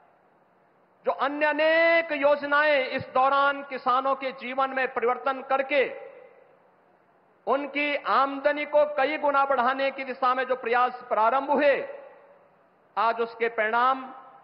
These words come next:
हम सबको देखने को मिल रहे हैं। आज उसके परिणाम हम सबको देखने को हर स्तर पर मिल रहे हैं। और इस अवसर पर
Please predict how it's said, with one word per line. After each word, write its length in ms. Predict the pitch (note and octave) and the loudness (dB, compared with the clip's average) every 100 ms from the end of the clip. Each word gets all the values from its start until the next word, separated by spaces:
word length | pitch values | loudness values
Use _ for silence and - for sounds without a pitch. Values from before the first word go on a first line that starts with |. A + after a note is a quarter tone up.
| _ | _
हम 180 | G3+ A3 | -6 -6
सबको 560 | G#3+ C#4 C#4 - C4+ C4 | -4 -2 -2 0 2 4
देखने 440 | C4 G#3+ A#3 A#3 | 2 0 0 -2
को 140 | A#3 G#3+ | 0 0
मिल 300 | F#3+ G3 G3 | -2 -2 0
रहे 140 | F#3+ | 0
हैं। 300 | C#3 A#2 - - - _ _ _ _ _ _ _ _ _ _ _ _ - | -4 -12 -16 -20 -20 _ _ _ _ _ _ _ _ _ _ _ _ 0
आज 260 | C4+ C#4+ | 2 2
उसके 580 | C4 C#4 - D4+ D#4 D#4+ - - - - - - _ _ A3 | -2 -10 -2 4 6 6 4 -6 -16 -18 -20 -20 _ _ 0
परिणाम 520 | C4+ D4+ D#4 C#4 G3+ | 2 4 2 2 -2
हम 240 | A#3 C#4+ | -4 -4
सबको 420 | - D#4 D#4 D#4+ | 0 -2 0 -2
देखने 400 | D#4 C#4 C#4 C#4+ | 2 0 0 -2
को 260 | C#4 C#4+ C#4+ | 2 4 4
हर 200 | C4+ C#4 | 2 0
स्तर 320 | C4+ - C#4+ | -2 -2 -2
पर 200 | C#4+ C#4+ | 0 -2
मिल 180 | C4 A#3 | 0 -2
रहे 260 | A3+ G#3+ F#3 | -2 -2 -2
हैं। 340 | E3+ - - - _ _ _ _ _ _ _ _ _ _ _ _ | -6 -14 -20 -20 _ _ _ _ _ _ _ _ _ _ _ _
और 200 | F#3+ A#3 | -2 -2
इस 160 | A#3+ C4 | -2 0
अवसर 360 | C4 C4 D4 | 0 2 0
पर 500 | D4 C#4 B3+ - - | 2 2 2 -2 -12